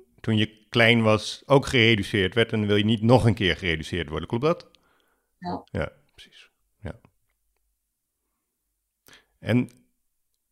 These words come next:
Speaker 1: vanuit die jeugd in de pannen naar alcoholisme, waar, waar, waar is dan het bruggetje, om het zo te zeggen, van het ene naar het ander?
Speaker 2: Ja, de alcohol, de drank vloeide altijd wel rijkelijk in de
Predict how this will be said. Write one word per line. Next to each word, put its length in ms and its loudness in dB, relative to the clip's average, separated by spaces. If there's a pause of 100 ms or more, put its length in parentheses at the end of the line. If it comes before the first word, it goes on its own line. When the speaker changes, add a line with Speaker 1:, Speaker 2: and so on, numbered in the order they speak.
(100)
Speaker 1:
vanuit 520 0
die 460 0
jeugd 480 2
in 160 -2
de 120 0
pannen 420 -2 (720)
naar 300 -2
alcoholisme, 800 -2 (960)
waar, 600 0
waar, 260 2
waar 240 6
is 160 0
dan 140 2
het 140 0
bruggetje, 560 0
om 120 -2
het 100 -2
zo 160 -2
te 80 -6
zeggen, 360 -8 (160)
van 140 -6
het 100 -6
ene 220 -2
naar 160 -2
het 100 -10
ander? 320 -6 (500)
Speaker 2:
Ja, 240 2 (260)
de 440 2
alcohol, 580 8
de 140 4
drank 380 4
vloeide 540 4
altijd 440 4
wel 180 4
rijkelijk 500 2
in 180 0
de 80 0